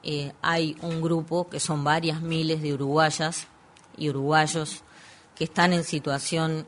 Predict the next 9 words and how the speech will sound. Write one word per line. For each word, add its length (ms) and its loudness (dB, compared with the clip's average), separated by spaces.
que 360 -6
ese 200 0
aislamiento 580 2
los 160 4
pone 420 2
en 180 -4
un 100 0
fuerte 480 2
riesgo 580 0